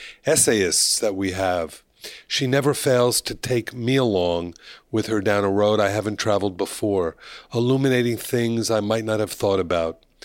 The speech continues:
But during this political season, she's been laser-like in explaining and exploring ideas and points of view that I might be thinking, but just can never articulate as well as she can.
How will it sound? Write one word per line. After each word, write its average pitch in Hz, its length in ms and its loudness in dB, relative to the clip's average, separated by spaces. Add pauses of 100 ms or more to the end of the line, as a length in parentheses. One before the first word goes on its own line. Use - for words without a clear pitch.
(320)
But 120 140 -2
during 147 260 2
this 143 160 2
political 120 480 0
season, 107 640 0 (300)
she's 123 260 -4
been 117 220 0
laser-like 110 960 2
in 98 80 -4
explaining 113 840 0
and 98 160 -6
exploring 107 720 -2
ideas 107 600 0
and 92 160 -6
points 107 360 -4
of 98 80 -6
view 101 480 -2 (340)
that 98 140 -4
I 98 80 0
might 110 400 -2
be 113 100 -2
thinking, 101 680 -4 (340)
but 101 140 -4
just - 260 0
can 104 220 -6
never 110 320 0
articulate 95 840 -4
as 95 200 -6
well 95 200 0
as 92 120 -2
she - 220 -4
can. 78 400 -10